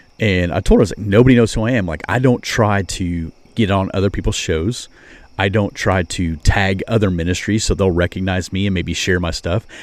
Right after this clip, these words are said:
I don't send direct messages to people and ask them to share my post or, "Will you have me on?" or whatever." Never have I ever invited myself onto a show.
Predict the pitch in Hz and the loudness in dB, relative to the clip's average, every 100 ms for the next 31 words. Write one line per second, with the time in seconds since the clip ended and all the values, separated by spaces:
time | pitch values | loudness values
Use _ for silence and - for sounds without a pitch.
0 | - - 101 117 117 - - 107 104 95 | -20 -2 2 4 4 0 2 2 2 2
1 | 87 92 92 82 85 98 107 - - 104 | 2 0 -2 -2 -4 -4 -6 -4 -2 -2
2 | 98 123 101 87 - 113 87 80 - 95 | 0 -2 -2 -4 -2 -2 -2 -4 0 2
3 | 95 85 - 85 98 - - - - - | 0 -2 -2 -2 -2 -6 -12 -16 -12 -2
4 | 95 92 92 98 95 101 98 92 87 92 | 0 2 2 2 2 2 2 0 0 0
5 | 98 101 107 - - - 92 107 107 110 | 2 2 0 -6 -20 -10 -4 2 4 6
6 | 123 110 98 92 92 101 110 95 87 95 | 4 4 0 0 0 0 2 0 0 0
7 | 98 85 - 95 - 95 - 92 - - | 0 -4 -4 -4 -2 -6 -4 -4 -4 0
8 | 98 139 | 2 0